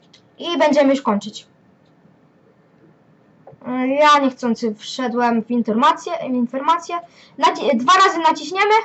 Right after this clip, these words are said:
to zakładamy to. Dobrze. E, jeśli chcemy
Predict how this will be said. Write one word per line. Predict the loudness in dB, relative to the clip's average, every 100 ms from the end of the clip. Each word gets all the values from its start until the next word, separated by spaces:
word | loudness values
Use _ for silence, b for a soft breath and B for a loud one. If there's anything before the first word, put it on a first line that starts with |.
| -2 _
to | 0
zakładamy | 2 2 2 2 0
to. | -8 -16 _ _ _ _ _ _ _ b b b -16
Dobrze. | -10 -10 -12 _ _ _ _ _ -20 b b b _
E, | 0 2 0 -2 -6
jeśli | -4 -4
chcemy | 2 6